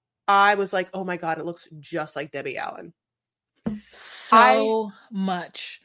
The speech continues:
Speaker 2: With a rack shelf bootay.
Speaker 1: Uh, by the way, I love this woman. I like, I think that she, I, she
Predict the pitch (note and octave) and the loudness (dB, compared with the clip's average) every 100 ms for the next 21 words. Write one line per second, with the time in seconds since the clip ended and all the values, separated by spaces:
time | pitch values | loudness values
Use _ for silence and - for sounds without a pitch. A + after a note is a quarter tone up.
0 | _ _ - G3+ C4 B3+ - G#3+ F#3+ G#3 | _ _ -4 6 6 6 0 0 2 6
1 | A3 C4 - - A#3+ A3 G#3+ - - - | 6 4 -4 -4 -2 0 -2 -6 -20 -12
2 | G3 G#3 G#3 F#3+ E3 - - _ _ _ | -8 -6 -6 -6 -8 -8 -16 _ _ _
3 | _ _ _ _ _ _ _ _ _ - | _ _ _ _ _ _ _ _ _ -12
4 | F3+ B3 C#4 B3 A3+ A#3 - F#3+ F3+ E3+ | 4 4 6 4 2 0 0 0 0 -4
5 | D3+ - - - F2+ F#3 F#3+ - G3 G#3+ | -8 -12 -12 -10 -10 -12 -16 -2 0 2
6 | B3+ B3+ A#3 A3 - _ _ _ _ G#3+ | 2 0 -2 -6 -18 _ _ _ _ 2
7 | A3 B3 A#3+ B3 - A#3 A3 G#3 - _ | 2 -2 -2 -4 -4 -6 -4 -2 -4 _
8 | - - - - G3 - C#4 B3+ B3 - | -10 -10 -6 -8 -8 -4 -2 -2 -6 -10